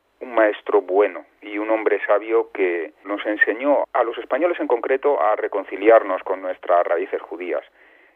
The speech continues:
y a todos el valor de la cultura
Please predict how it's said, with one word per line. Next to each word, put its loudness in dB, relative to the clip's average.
y -10
a 2
todos 0
el -6
valor 2
de 4
la 0
cultura -8